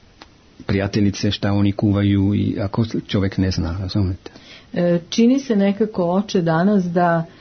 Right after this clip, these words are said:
Speaker 2: e, ima ljudi koji su jako revnosni u crkvi.
Speaker 1: Da.
Speaker 2: Ali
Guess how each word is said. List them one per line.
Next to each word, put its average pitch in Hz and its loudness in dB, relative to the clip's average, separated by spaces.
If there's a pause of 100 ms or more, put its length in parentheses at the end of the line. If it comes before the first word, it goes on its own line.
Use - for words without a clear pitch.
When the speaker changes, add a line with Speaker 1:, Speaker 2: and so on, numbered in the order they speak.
(280)
Speaker 2:
e, 175 -4
ima 214 4
ljudi 214 4
koji 196 2
su 202 0
jako 220 4
revnosni 180 4
u 143 -2
crkvi. 143 -6 (260)
Speaker 1:
Da. 98 0
Speaker 2:
Ali 240 2